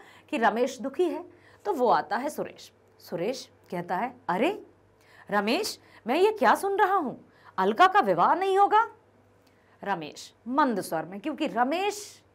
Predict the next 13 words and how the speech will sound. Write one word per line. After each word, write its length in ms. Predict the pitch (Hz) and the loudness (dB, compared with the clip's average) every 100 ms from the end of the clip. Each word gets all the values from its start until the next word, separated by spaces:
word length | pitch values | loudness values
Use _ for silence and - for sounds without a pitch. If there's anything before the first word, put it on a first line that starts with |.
| _ | _
की 100 | 294 | -8
जो 180 | 254 208 | -6 -6
स्थिति 380 | - 359 339 330 | -6 -4 -2 -2
है 160 | 285 | -2
वो 120 | 302 233 | -2 -4
बहुत 220 | 170 190 | -6 -6
दयनीय 460 | 175 190 262 339 | -4 -4 -2 -2
है। 260 | 349 370 403 - - - _ _ _ | 0 0 0 -4 -20 -20 _ _ _
एक 220 | - 359 330 | -4 -2 0
तो 80 | |
बेटी 360 | 175 254 339 370 | 2 2 4 4
का 140 | 381 | 6
पिता, 360 | 370 349 359 359 | 2 2 0 -2